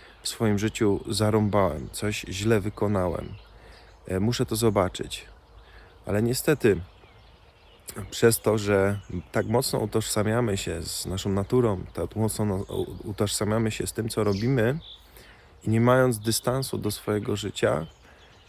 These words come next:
e, każde takie napomnienie, każde jakieś, e, korygowanie, nie, nie wszyscy tak mają oczywiście, bierzemy tak mocno do siebie i tak bardzo nie lubimy, kiedy ktokolwiek zwraca nam uwagę.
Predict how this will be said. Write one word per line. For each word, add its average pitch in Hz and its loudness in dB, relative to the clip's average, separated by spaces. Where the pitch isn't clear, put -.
e, 98 -6
każde 131 2
takie 120 -2
napomnienie, 120 2
każde 113 0
jakieś, 101 -2
e, - -4
korygowanie, 110 2
nie, 123 4
nie 131 2
wszyscy 131 0
tak 90 0
mają 87 0
oczywiście, - -2
bierzemy 117 4
tak 143 0
mocno 127 2
do 110 0
siebie - -2
i 104 -8
tak 127 2
bardzo 127 4
nie 123 6
lubimy, 110 4
kiedy 98 0
ktokolwiek 110 0
zwraca 110 -2
nam 98 0
uwagę. 92 -2